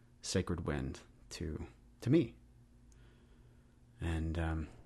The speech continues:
I, I got that interview, I put it together, I, I sent it over to his parents,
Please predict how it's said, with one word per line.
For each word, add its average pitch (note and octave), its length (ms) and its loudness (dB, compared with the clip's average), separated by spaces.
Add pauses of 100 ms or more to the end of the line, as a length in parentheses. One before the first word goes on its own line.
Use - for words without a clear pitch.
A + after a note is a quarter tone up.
(240)
I, F2+ 160 0 (180)
I F2 80 0
got G2+ 240 4
that F#2+ 180 6
interview, G2+ 360 4
I E2+ 60 2
put G2 180 -2
it - 80 -4
together, F#2 400 2
I, E2+ 140 0 (120)
I F2 80 0
sent F#2+ 240 2
it F#2 80 2
over F#2+ 220 2
to F#2 140 -2
his F2 140 0
parents, G2 680 0